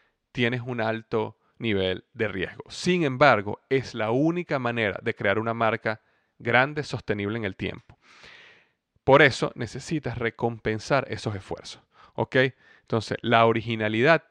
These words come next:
es el camino para tener éxito en el mercado. ¿Ok? Y eso no solo con un producto, eso también con un servicio, eso puede ser con cualquier cosa, tu marca personal, tu blog,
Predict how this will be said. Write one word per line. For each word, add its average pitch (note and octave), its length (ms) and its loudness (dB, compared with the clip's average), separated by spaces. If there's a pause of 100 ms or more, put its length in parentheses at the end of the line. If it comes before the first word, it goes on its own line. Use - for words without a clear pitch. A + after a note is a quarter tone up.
(220)
es G#2+ 160 -8
el A2+ 140 -6
camino D3+ 560 -2 (160)
para A2 200 4
tener G2+ 240 -2
éxito A2 300 -6
en A2 80 -8
el G2 80 -6
mercado. - 500 -10 (460)
¿Ok? - 160 -6
Y A2+ 140 0
eso G#2+ 180 -2
no C#3 60 0
solo D3 240 0
con A2+ 120 0
un A2 60 -6
producto, B2+ 400 4
eso G#2+ 160 -4
también G#2+ 300 -4
con G#2+ 140 -4
un A2 100 -8
servicio, C3 600 -2
eso G#2+ 200 -8
puede A2+ 160 -6
ser A#2 160 -8
con A2 180 -8
cualquier G#2 380 -4
cosa, A2 300 -6
tu A2 140 -4
marca G#2+ 300 -2
personal, A2+ 560 0
tu A2 120 -2
blog, A2+ 380 2